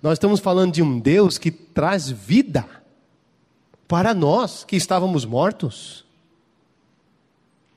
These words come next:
Isso deve fazer muito sentido e significado ao nosso viver.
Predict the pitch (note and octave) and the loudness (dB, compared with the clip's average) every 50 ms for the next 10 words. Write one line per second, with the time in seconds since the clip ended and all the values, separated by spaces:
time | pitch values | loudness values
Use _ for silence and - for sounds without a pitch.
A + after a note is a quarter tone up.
0 | - - - - F3 - F3 A3+ B3 - C#4+ A#3 D#3+ F3 G3 A3+ A3+ A3+ - A3 | -20 -20 -18 -14 -4 0 2 2 2 2 0 -2 0 0 0 0 -2 -4 -2 0
1 | F#3+ E3 G3+ A3 G3+ F#3+ F#3+ G#3 C4 D#4+ F#4 G#4 F#4+ D4+ D4+ - - G#3+ F#3 E3+ | 0 2 2 2 4 4 4 6 6 6 6 6 4 2 0 2 2 2 2 2
2 | D#3 - - A3 C#4 A3 A3+ G3 - - C4+ C4 D4 C4+ B3 B3+ - D4+ - - | 2 2 2 2 2 4 2 2 2 2 0 2 4 4 4 4 2 0 0 -2
3 | - D3+ E3 A3 D#4+ F4 D4+ C4+ A3+ D#3+ C3 A#2+ G#2+ G#2 A2 - - D#3+ D3 C3+ | -4 -4 -4 -2 -4 -6 -4 -2 0 0 0 0 -2 -6 -10 -8 -4 -2 -2 0
4 | C3+ C3 A2+ - - B2 G#2+ A#2+ G#2+ F#2 G#2+ G2 F2 - - | 0 -2 -2 -4 -6 -8 -8 -8 -8 -8 -8 -10 -12 -12 -18